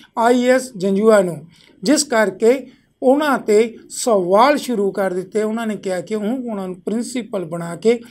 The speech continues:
ਤਾਂ ਇਹ ਚੀਜ਼, ਅਹ, ਸ਼-, ਇਹ ਖਬਰ ਦੱਬੀ ਗਈ ਹੈ ਕਿਉਂਕਿ ਵਿਆਹ ਦਾ ਪ੍ਰਚੰਡ ਜੋ ਰਚਿਆ ਗਿਆ ਸੀ। ਤੇ ਜਸਵੀਰ ਗੜੀ ਦੇ ਅਨੁਸਾਰ ਗਿਆਰਾਂ ਨਵੰਬਰ ਦੋ ਹਜ਼ਾਰ ਨੌਂ ਨੂੰ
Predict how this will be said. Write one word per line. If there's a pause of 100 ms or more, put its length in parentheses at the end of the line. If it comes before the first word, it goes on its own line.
(460)
ਤਾਂ (400)
ਇਹ
ਚੀਜ਼,
ਅਹ,
ਸ਼-, (440)
ਇਹ
ਖਬਰ
ਦੱਬੀ
ਗਈ
ਹੈ (280)
ਕਿਉਂਕਿ
ਵਿਆਹ
ਦਾ
ਪ੍ਰਚੰਡ (340)
ਜੋ
ਰਚਿਆ
ਗਿਆ
ਸੀ।
ਤੇ
ਜਸਵੀਰ
ਗੜੀ
ਦੇ
ਅਨੁਸਾਰ (800)
ਗਿਆਰਾਂ
ਨਵੰਬਰ
ਦੋ
ਹਜ਼ਾਰ (260)
ਨੌਂ
ਨੂੰ